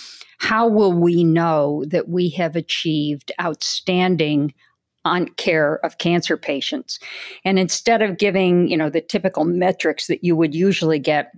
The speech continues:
uh, from a clinician, and then the next person would give you something else, and the next person would give you something else, this physician said, "I will know that we have achieved that premier level of care when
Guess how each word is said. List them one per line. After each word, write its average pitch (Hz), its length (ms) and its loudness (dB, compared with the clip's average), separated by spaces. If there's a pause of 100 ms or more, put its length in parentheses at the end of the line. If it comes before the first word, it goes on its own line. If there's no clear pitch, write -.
(760)
uh, 175 260 2
from 165 380 0
a 160 60 0
clinician, 165 680 0
and 160 140 4
then 165 140 2
the 160 60 2
next 165 260 -2
person 175 340 0
would 160 160 0
give 160 140 0
you 160 80 0
something 165 400 0
else, 165 200 -2
and 160 100 2
the 160 80 2
next - 180 -6
person 165 260 -2
would 160 120 -2
give 160 180 0
you 147 80 0
something 160 440 -2
else, 156 360 -2 (400)
this 220 200 0
physician 190 560 0
said, 143 480 -2 (800)
"I 196 280 2
will 175 260 4
know 160 580 4
that 165 140 0
we 180 180 2
have 175 220 -2
achieved 156 760 0 (120)
that 160 560 -2 (520)
premier 196 520 2
level 170 340 2
of 160 160 -4
care 139 540 -2 (160)
when 170 240 0